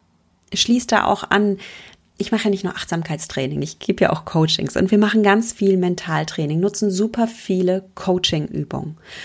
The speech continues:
Was dabei immer wieder wichtig ist, ist das Mindset. Wir arbeiten immer am Mindset. <laughs> Und wir dürfen vom Mindset her in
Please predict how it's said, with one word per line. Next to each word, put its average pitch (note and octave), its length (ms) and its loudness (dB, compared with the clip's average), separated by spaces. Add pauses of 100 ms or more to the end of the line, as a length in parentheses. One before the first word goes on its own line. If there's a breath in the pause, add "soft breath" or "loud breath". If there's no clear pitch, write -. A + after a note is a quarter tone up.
(180 loud breath)
Was G#3+ 140 4
dabei A3+ 240 6
immer C4+ 320 4
wieder A#3+ 220 4
wichtig A#3 360 -2
ist, - 200 0
ist - 400 -2
das - 320 -2
Mindset. E3 720 -4
Wir - 120 -2
arbeiten G#3 280 0
immer A3 220 2
am G3+ 100 -2
Mindset. E3 560 -4 (320)
<laughs> - 960 -2
Und G#3+ 320 2 (720)
wir A#3 240 2
dürfen B3 560 2
vom G3+ 280 -2
Mindset A3 560 0
her G3+ 300 -2
in G3+ 380 -2